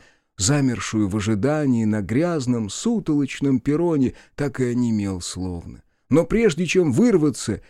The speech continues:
из занятых еще и другими вещами отцовских рук, вдруг показалось Никите Фомичу, что похожа мама на ту,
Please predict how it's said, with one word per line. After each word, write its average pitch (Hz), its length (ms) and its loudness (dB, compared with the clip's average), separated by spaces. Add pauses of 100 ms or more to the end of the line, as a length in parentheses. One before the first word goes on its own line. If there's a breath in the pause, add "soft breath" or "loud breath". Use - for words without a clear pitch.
из 127 180 4
занятых 127 680 0
еще 127 340 2
и 123 80 4
другими 143 460 2
вещами 123 500 2
отцовских - 640 -2
рук, 208 300 2 (160 soft breath)
вдруг 160 420 0
показалось 143 580 -2
Никите 131 360 2
Фомичу, 123 460 0 (120 loud breath)
что - 240 -4
похожа 120 580 -2
мама 90 460 -4 (400)
на 131 220 2 (100)
ту, 165 340 -2